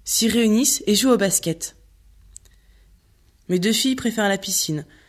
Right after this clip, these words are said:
qui a été ouverte l'année passée. Elle ne se trouve pas loin de notre immeuble. Et moi j'y vais aussi, d'habitude le dimanche matin. C'est petit, mais très propre, et l'entrée ne coûte pas cher du tout.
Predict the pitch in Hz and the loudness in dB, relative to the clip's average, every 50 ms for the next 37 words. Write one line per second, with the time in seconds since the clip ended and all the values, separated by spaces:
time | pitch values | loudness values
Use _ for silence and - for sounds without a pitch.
0 | _ _ _ - - 202 196 202 202 220 214 208 220 226 - 226 202 202 196 190 | _ _ _ 0 0 2 2 2 0 0 0 0 -2 -2 -2 -4 -2 -2 -4 -4
1 | 185 180 180 - - 160 151 - _ - - _ _ _ _ _ _ _ _ _ | -4 -6 -6 -6 -8 -8 -10 -14 _ -20 -20 _ _ _ _ _ _ _ _ _
2 | - - - _ - - 220 226 247 240 - - - 269 262 - - 349 339 302 | -20 -20 -20 _ -4 0 2 2 2 2 0 -2 -4 -6 -4 -2 0 2 2 2
3 | 262 214 190 180 180 175 175 - - 180 175 160 147 143 147 - - _ _ _ | 2 2 0 0 -2 -2 -4 -4 -4 -2 -2 -2 -2 -4 -8 -12 -16 _ _ _
4 | _ _ - - _ 185 196 208 226 254 262 247 262 254 247 262 254 233 - - | _ _ -20 -10 _ 0 2 4 4 4 4 2 2 0 2 0 0 0 0 -2
5 | - 156 - _ _ _ _ _ _ _ _ _ - - 202 208 226 277 269 381 | -4 -6 -10 _ _ _ _ _ _ _ _ _ -6 -4 -2 -2 -2 -2 -2 0
6 | 359 339 339 302 262 277 269 233 214 208 - - 175 156 - - - _ _ _ | 0 0 0 0 0 0 0 0 0 -2 -4 -6 -8 -8 -10 -14 -18 _ _ _
7 | _ _ _ _ _ _ _ _ _ _ - - - 220 220 247 320 320 - - | _ _ _ _ _ _ _ _ _ _ -8 -4 -2 -2 0 0 -2 -2 -2 -4
8 | 180 170 - - _ - 254 269 269 - 311 285 - - - 160 - - - - | -6 -8 -10 -14 _ -6 -6 -4 -2 -2 -4 -4 -4 -4 -8 -8 -8 -10 -16 -20
9 | _ _ _ _ _ _ - - 196 202 208 208 208 - 269 254 233 220 - 190 | _ _ _ _ _ _ -2 0 0 0 0 0 -2 -2 -2 0 -2 -2 -6 -10
10 | - - 262 269 - - 185 160 160 131 117 - - | -6 -4 -4 -2 -2 -2 -4 -6 -10 -12 -14 -16 -18